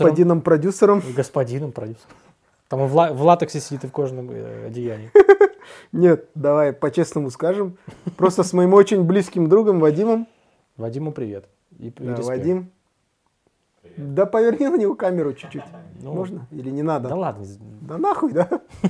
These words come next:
Speaker 1: <laughs>
Speaker 2: Я вас сфоткаю.
Speaker 1: Серый кардинал.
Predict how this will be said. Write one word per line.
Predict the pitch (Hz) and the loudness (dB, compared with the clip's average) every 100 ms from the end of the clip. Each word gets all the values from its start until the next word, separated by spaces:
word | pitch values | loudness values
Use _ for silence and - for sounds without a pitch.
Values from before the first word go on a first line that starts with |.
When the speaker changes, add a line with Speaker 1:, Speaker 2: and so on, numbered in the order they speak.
| 180 | -6
Speaker 1:
<laughs> | - - - - 165 | -20 -20 -20 -16 -2
Speaker 2:
Я | 165 | 2
вас | 156 156 | 2 0
сфоткаю. | - 143 - 104 | -2 -2 -2 -8
Speaker 1:
Серый | 110 240 214 | 6 10 10
кардинал. | 214 185 196 202 196 196 | 8 4 6 8 6 4